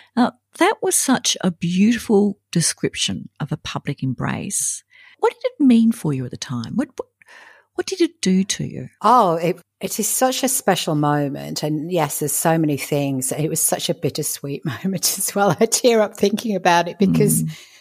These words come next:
Speaker 2: you know, how could I have got this award when my son was murdered?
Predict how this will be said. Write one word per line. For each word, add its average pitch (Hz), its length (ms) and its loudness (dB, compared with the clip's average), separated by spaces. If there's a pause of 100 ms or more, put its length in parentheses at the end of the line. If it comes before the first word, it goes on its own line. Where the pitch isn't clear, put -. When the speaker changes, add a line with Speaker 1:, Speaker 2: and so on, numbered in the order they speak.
(360)
Speaker 2:
you 214 80 -2
know, 226 360 2 (280)
how 240 240 2
could 247 180 -4
I 220 160 0
have 214 140 -2
got 208 160 -2
this - 180 0
award 196 560 0 (800)
when 196 160 -2
my 190 100 -2
son 208 300 -2
was 208 200 -4
murdered? 247 520 -4